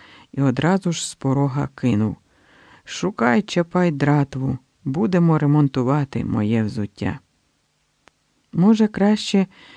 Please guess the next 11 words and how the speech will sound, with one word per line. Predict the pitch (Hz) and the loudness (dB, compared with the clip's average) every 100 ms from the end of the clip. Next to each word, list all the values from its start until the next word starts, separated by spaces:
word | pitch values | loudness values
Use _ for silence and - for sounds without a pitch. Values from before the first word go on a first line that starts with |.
| - - - | -20 -20 -6
віднести | 170 180 202 190 - 208 | -2 2 2 2 0 2
до | 190 | 2
Петра | 202 196 196 | 0 0 2
Івановича?" — | 202 247 320 285 233 143 | 2 2 4 2 2 0
несміливо | 143 143 - 147 143 131 135 | 0 -2 0 0 2 0 0
заперечив | 127 - 131 117 - 139 | -2 -2 -2 -2 -2 -4
я. | 135 101 - _ _ _ _ _ _ _ _ _ _ _ _ _ _ | -2 -2 -4 _ _ _ _ _ _ _ _ _ _ _ _ _ _
"Ти | - 175 151 | 2 2 2
з | 139 - | -2 -6
хати | - 160 165 196 151 | -2 -2 0 0 0
виходив?" — | 147 143 - 277 247 139 | 0 -2 0 0 2 0